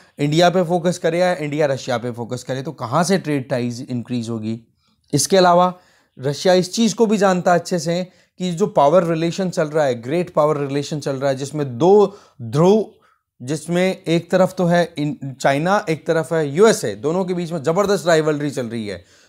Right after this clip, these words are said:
तो उस केस में रशिया ये भी जानता है कि भाई हमें कैसे भी करके चाइना को भी इतना पावरफुल होने के चलते हमें खुद को सब-, एक सबॉर्डिनेट बन के नहीं रहना है, क्योंकि सीधी सी बात है, रशिया की डिमांड क्या है?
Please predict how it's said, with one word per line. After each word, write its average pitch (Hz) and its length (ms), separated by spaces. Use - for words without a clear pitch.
तो 147 80
उस 151 140
केस 170 300
में 175 140
रशिया 143 300
ये 147 220
भी 214 120
जानता 185 380
है 175 260
कि 165 80
भाई 160 160
हमें 156 340
कैसे 147 300
भी 175 120
करके 143 320
चाइना 151 400
को 180 160
भी 220 260
इतना 190 320
पावरफुल 208 680
होने 156 300
के 190 220
चलते 180 320
हमें 165 420
खुद 202 200
को 208 120
सब-, 160 460
एक 175 200
सबॉर्डिनेट 180 640
बन 160 200
के 160 120
नहीं 175 140
रहना 151 220
है, 107 80
क्योंकि 165 160
सीधी 156 240
सी 170 80
बात 170 200
है, 170 60
रशिया 143 260
की 147 100
डिमांड 151 380
क्या 151 120
है? 156 160